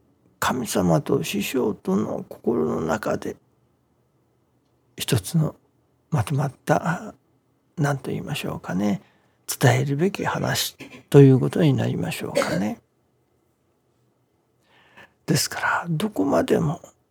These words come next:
メインは神様のお心を伝える。神様のお知らせをもとにして神様のお心を伝えるということがメインなのですね。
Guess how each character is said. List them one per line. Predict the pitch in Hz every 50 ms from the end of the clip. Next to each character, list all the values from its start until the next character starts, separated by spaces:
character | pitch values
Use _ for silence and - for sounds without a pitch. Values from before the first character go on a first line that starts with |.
| _ _ _ _ _ _ _ _ _
メ | - 160 180 196
イ | 190 170 156
ン | 147 151
は | - - - - - _ _ _ _
神 | - - - 254 220
様 | - - 165 151 165 170
の | 175 202 - - - _
お | - 147
心 | - 208 185 - - 196 190 - - - - _ _ _
を | 202 226 - - - - -
伝 | - - - 156 - -
え | - -
る。 | - - _ _ _ _ _ _ _ _ _ _ _ _ _ _ _ _ _ _ _ _ _ _ _
神 | - 156 156 147 127
様 | - - 147 147 156
の | 147 156 160 - - - - - - - - _ -
お | 151 -
知 | - - -
ら | 160 165 165
せ | - - 151
を | 156 151
も | 147 156 165
と | - - 185
に | 190 175
し | - -
て | - - -
神 | - 220 - - 180
様 | - - 143 143 143
の | 147 147 156 139
お | 143 143
心 | - 226 214 - - - - - 95
を | 98
伝 | 95 - - - - -
え | - -
る | - - _ _ _ _ _ _ _ _ _ _ _ _ _ _ _ _ - _
と | - 151
い | 135 147
う | 170
こ | - - 151
と | 170 170
が | 170 180 139 - - - _ _ _ _ _ _ _ _ _ _ _ _ _ _ _ _ _ _
メ | 151 135 131
イ | 123 120 135
ン | 143
な | 139 151
の | 151 156 170
で | - 170
す | - - -
ね。 | 170 170 190 -